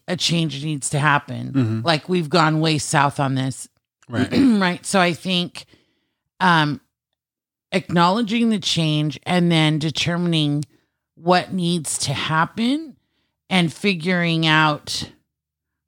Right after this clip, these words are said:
Speaker 1: where we went wrong. I think I'm going way too deep. I, <laughs> I'm really trying to feel what you're trying to put out there.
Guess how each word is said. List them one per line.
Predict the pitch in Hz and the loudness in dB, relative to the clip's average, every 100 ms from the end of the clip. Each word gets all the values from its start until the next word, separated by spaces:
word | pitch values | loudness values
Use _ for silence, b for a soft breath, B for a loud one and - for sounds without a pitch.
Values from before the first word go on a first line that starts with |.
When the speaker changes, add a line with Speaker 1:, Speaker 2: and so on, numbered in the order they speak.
| _ | _
Speaker 1:
where | 156 170 196 | 0 2 2
we | 226 220 | 2 0
went | 190 165 | 0 0
wrong. | 180 185 | 0 2
I | 175 | 0
think | - 220 254 | 0 -2 0
I'm | 254 | 2
going | 190 190 170 160 | 4 2 4 2
way | 165 165 | 0 0
too | - 185 170 | -4 -6 -6
deep. | 139 165 185 160 | -4 -4 -4 0
I, | 170 160 | 0 2
<laughs> | - - | -2 0
I'm | 196 170 B B B | 0 0 B B B
really | 165 220 247 247 | 0 2 4 2
trying | - 202 196 185 | 2 2 2 2
to | 175 | -2
feel | - 185 190 185 | -4 0 0 0
what | 185 - | -2 -6
you're | 175 | -10
trying | - 170 165 | -6 -4 -2
to | 160 | -4
put | - 170 - | -6 -6 -2
out | 151 170 - | -2 -2 -6
there. | 208 254 285 | -6 -6 -8